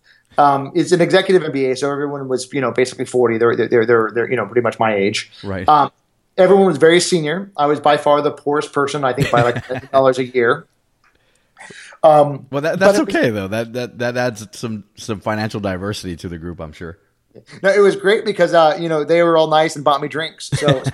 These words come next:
Speaker 1: it worked out well. <laughs>
Speaker 2: Well, that's good. That's, you're, you're, you're, you know, you don't drink that much, so that, that's obviously a good thing.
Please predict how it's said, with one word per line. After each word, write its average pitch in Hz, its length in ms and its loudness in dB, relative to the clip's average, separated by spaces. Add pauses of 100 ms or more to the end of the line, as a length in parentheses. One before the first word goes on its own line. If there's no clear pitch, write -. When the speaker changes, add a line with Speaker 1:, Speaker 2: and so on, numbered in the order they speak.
Speaker 1:
it 156 140 -2
worked 170 220 -2
out 160 180 0
well. 156 340 2
<laughs> - 40 -20 (720)
Speaker 2:
Well, 147 120 -4
that's 165 180 -2
good. 190 140 -2
That's, 123 260 -6
you're, 123 420 -8
you're, 127 180 -8
you're, 120 240 -12
you 117 120 -10
know, 110 240 -10
you 110 100 -8
don't 143 160 -4
drink 156 220 -2
that 104 200 -2
much, 107 180 -8
so 104 220 -8
that, 104 280 -12
that's 110 240 -10
obviously 107 500 -6
a 95 60 -6
good 92 240 -8
thing. 92 260 -10